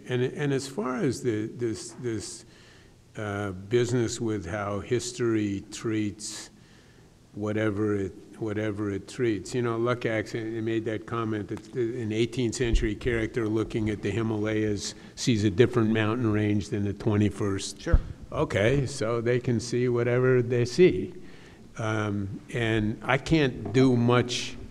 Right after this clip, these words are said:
Speaker 1: about that. And I can make the case the way I make the case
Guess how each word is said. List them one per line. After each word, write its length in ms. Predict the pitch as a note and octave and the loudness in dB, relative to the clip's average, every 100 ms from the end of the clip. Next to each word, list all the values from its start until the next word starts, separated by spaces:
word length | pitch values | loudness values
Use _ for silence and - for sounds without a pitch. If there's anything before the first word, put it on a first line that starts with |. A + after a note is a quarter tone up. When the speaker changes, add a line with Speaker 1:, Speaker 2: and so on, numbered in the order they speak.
| - - | -14 -8
Speaker 1:
about 480 | G#2 A2+ A2+ G#2+ G#2+ | -2 2 2 0 -2
that. 440 | G#2 G2 D3 - - - - - - - - | -2 -2 -4 -8 -18 -20 -20 -8 -6 -6 -4
And 680 | B2+ A#2 A2+ A2+ G#2+ A2 - | 0 4 4 4 4 0 -4
I 140 | B2+ B2 | 0 0
can 500 | - A#2+ A2+ G#2 - - - - - - - - | 4 4 4 2 -2 -14 -16 -18 -20 -20 -20 -2
make 320 | B2 A#2+ B2 | 2 4 4
the 80 | B2+ | 0
case 400 | - C3+ B2 A#2 | 2 6 6 6
the 100 | B2+ | 2
way 200 | A2+ A#2 | 2 4
I 200 | A2 A2+ | 4 6
make 300 | A#2 A#2 A2+ | 6 4 4
the 80 | A#2 | -2
case 580 | - C3 B2 A2 - | 0 4 4 4 -2